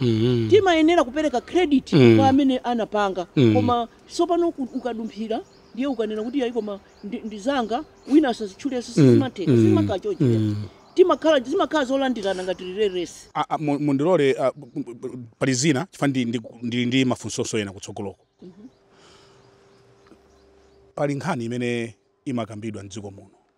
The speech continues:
Speaker 1: Izi sima-, mamaliza ma, ma achievements.
Speaker 2: I, ma achievement anga ati mungofunsa funso lina.
Speaker 1: <laughs> Ningofunsa funso lina?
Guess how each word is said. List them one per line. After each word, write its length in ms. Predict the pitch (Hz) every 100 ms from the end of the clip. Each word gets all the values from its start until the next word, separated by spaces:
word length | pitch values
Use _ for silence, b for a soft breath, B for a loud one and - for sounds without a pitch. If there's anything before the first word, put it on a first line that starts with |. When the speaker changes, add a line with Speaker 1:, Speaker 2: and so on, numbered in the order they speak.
| _
Speaker 1:
Izi 280 | - 143 123
sima-, 220 | - 196 151
mamaliza 400 | 151 143 135 135
ma, 160 | 131
ma 120 | 127
achievements. 500 | 127 - 123 98 - - - - -
Speaker 2:
I, 40 | 254 247
ma 100 | 220
achievement 400 | 196 311 277 226
anga 200 | 233 214
ati 140 | 190 190
mungofunsa 460 | 240 240 254 -
funso 240 | 196 180 185
lina. 220 | 208 185 - - - -
Speaker 1:
<laughs> 440 | - - 1077 - 330
Ningofunsa 340 | 208 208 185
funso 180 | 165 190
lina? 200 | 196 196